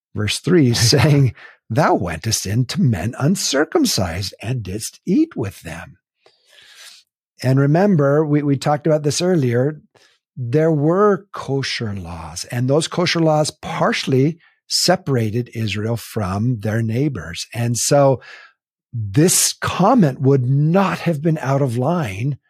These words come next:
Speaker 1: a week before, because that requirement was still in place. And so these are, these are members, these are believers in Christ who are saying, "Wait, you can't do this." And now Peter is going to have to, and, and that's,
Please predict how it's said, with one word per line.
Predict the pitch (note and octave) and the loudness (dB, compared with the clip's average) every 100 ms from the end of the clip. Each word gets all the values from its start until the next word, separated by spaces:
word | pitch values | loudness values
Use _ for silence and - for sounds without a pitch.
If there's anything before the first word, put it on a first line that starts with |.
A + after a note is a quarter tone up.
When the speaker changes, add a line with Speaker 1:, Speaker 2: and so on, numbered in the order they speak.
| _ _ _ _ _ | _ _ _ _ _
Speaker 1:
a | - | -2
week | B2 A#2+ | -2 -2
before, | - A#2+ - F3 D3 G2 _ _ _ _ _ _ _ _ _ _ - | -6 -10 -8 -6 -6 -8 _ _ _ _ _ _ _ _ _ _ -4
because | C3 - B2+ A2 G#2+ | -2 0 0 0 -2
that | C3+ C3+ | -2 0
requirement | C3+ A#2+ C#3 E3 D3 C3+ | -4 -2 0 2 2 0
was | C#3 C3 | -2 -4
still | - - B2+ A#2+ | -6 -4 -2 -2
in | A2+ | -4
place. | G#2 - F3 C#3+ | -6 -2 -2 -2
And | B2+ A#2+ | -4 -4
so | - C3 | -2 -2
these | A#2+ D3+ F3+ | 0 0 2
are, | D#3 C#3 | 0 0
these | C#3 D3+ C#3 | 0 0 0
are | |
members, | C3+ D3 F#3 G#3 G#3 - - - | 0 0 2 0 -2 -8 -10 0
these | D#3+ D3+ | 2 2
are | |
believers | C3+ C3 D3 G3+ G#3 D#3+ | 0 0 2 2 2 0
in | D#3 | -2
Christ | - E3+ E3+ | -2 -2 0
who | D#3+ | -2
are | |
saying, | C#3+ D#3+ | -2 -2
"Wait, | F3 A3 A#3 A3+ A3 D#3+ - _ _ _ _ _ - | -2 0 2 2 2 0 -10 _ _ _ _ _ -14
you | B3 | -12
can't | - F#4 D#4+ | -8 -10 -8
do | B2+ | -10
this." | A2+ - - C#3+ - - - _ _ _ _ | -12 -14 -12 -8 -8 -10 -14 _ _ _ _
And | B2+ C3 | -4 0
now | C#3+ D#3+ | 0 0
Peter | D#3 - F3+ F3+ E3 E3 | -2 0 2 4 2 2
is | D#3 B2+ | 0 0
going | B2+ D3 | 0 0
to | C#3 | 0
have | B2 C#3+ C#3 | -2 -2 -4
to, | C#3 | -2
and, | C#3 C#3 | 0 2
and | C#3 C3+ | 2 2
that's, | D3 D#3+ - | 2 -2 -8